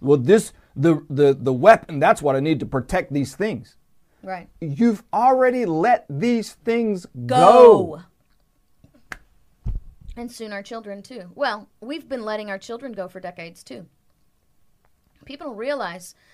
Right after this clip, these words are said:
Speaker 2: most governments believe they own your children when you enter them into the public school system.
Speaker 1: I, I want, I still want some smart people to help me with a movement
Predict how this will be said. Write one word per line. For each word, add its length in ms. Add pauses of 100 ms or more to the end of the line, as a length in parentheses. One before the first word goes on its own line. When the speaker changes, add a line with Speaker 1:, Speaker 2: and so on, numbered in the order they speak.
(240)
Speaker 2:
most 320
governments 480
believe 480
they 180
own 220
your 120
children 480 (640)
when 260
you 100
enter 280
them 140
into 180
the 80
public 320
school 240
system. 360 (240)
Speaker 1:
I, 340 (100)
I 260
want, 520 (380)
I 140
still 340
want 560 (800)
some 380
smart 440
people 480 (100)
to 160
help 340
me 460 (460)
with 420
a 60
movement 600